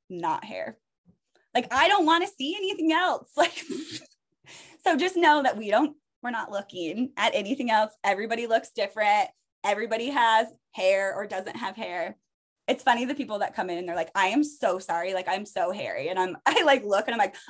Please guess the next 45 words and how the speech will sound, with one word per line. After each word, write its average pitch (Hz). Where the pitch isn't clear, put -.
"Oh, 415
that's 311
cute." 294
Like, 247
some 339
people 392
would 339
love 302
to, 285
like, 269
<laughs> -
be 285
so 302
hairy 247
like -
you. 226
<laughs> -
Like, 349
some 330
girls 370
got 311
hair, 254
like, 233
a 277
lot 262
of 302
hair, 233
you 262
know? 285
So 285
I'm 285
like, 226
"You're 508
all 370
right." 185
So 294
just 302
know 277
that 254
there's 277
always 269
somebody 254
hairier 185
than 220
you. 233